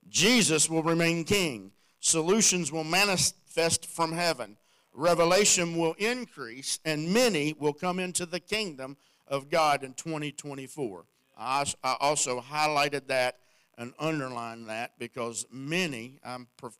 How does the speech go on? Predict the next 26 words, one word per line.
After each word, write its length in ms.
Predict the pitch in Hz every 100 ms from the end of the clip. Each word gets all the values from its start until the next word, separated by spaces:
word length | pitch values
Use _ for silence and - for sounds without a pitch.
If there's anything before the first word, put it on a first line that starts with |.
| _
prophesying 720 | 165 160 123 - 143 135 147
as 100 | 120
she 220 | - 165
did, 360 | 156 123 127 151 _ _ _ _ _ _ _ -
many 540 | 147 175 233 160 139
will 180 | 143 143
come 220 | 160 156
into 240 | 156 147
the 100 | 147
kingdom 400 | 143 156 151 143
of 140 | 135 120
God 320 | 143 131 123
in 100 | 120
twenty 400 | - 139 135 131 _ _ _ _ _
twenty-four. 640 | - 131 127 139 110 85 65 _ _ _ _ _ _ _ _ _ _ _ _ _
That's 380 | 113 113 - -
a 80 | 113
good, 440 | 101 123 123 117 120 _
positive 500 | 139 123 107 113 113
outlook 460 | 127 120 110 110 98 _ _ _ _ _
for 220 | - 131
the 100 | 127
year 220 | 131 143 127
ahead 240 | 143 135
of 160 | 120 117
us. 560 | 98 82 - - -